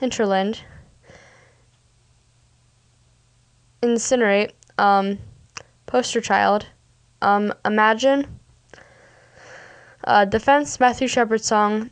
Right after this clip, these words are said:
Another Scarecrow, um, Little Birds, Hands of Hate,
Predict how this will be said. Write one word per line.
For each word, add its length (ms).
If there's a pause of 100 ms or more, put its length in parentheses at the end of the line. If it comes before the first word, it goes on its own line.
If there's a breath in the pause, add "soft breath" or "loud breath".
Another 360
Scarecrow, 760 (200)
um, 500 (800 loud breath)
Little 260
Birds, 500 (160)
Hands 280
of 120
Hate, 340